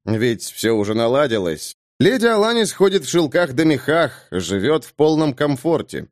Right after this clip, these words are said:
Обстановка вполне уместная для цветов, а значит, той широты жеста уже не выйдет. Однако он направился к ней немедля и вступил в перепалку с Кайром Хэммондом. Тот не желал впускать Джоакина с коробкой.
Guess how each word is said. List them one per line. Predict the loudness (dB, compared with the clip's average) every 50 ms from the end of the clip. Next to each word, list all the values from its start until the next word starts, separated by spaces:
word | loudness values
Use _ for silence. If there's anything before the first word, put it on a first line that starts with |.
| _ _ _ _ -2
Обстановка | 0 0 0 -2 -2 0 0 0 0 0 0 -2 -2
вполне | 0 0 0 0 2 2 0
уместная | 2 2 0 0 0 -2 -2 -2 -2 -2
для | -2 -4 -4
цветов, | -4 -2 -4 -4 -2 0 -2 -2 0 -2
а | -2 -2
значит, | -2 -2 -2 -2 -2 -2 -4 -4 -6 -4
той | -2 0 0 0
широты | 0 0 -2 -2 -2 0 -2 -2
жеста | -2 -2 -2 -4 -2 -2 -2
уже | 0 0 0 0 0
не | 0 0
выйдет. | 0 0 0 -2 -4 -8 -16 _ _ _ _ _ _ _ _ _ _ _ -4 -2
Однако | -2 -2 0 0 0 0 0 0 0 2
он | 2 2 2 2
направился | 0 0 0 0 0 2 2 2 0 0 0 -2 -2
к | 0 0
ней | 2 2 2
немедля | 2 2 2 2 0 0 0 2 2
и | 2 2
вступил | 0 -2 -2 -2 2 2 2 2
в | 2 2
перепалку | 0 0 0 0 2 2 2 2 2 0 -2 -2
с | 0
Кайром | 0 0 2 2 2 2 0 -2 -2
Хэммондом. | -4 -2 -2 0 0 0 0 0 0 -2 -2 -4 _ _ _ _ _ _
Тот | 0 0 0 2
не | 2 2
желал | 2 2 2 2 2 2 0
впускать | -2 -2 -2 -2 -2 0 -2 -2 -2
Джоакина | 0 0 0 0 0 2 0 0 0 0
с | -2 -2
коробкой. | -2 0 0 0 -2 -2 -4 -4 -4 -4 -4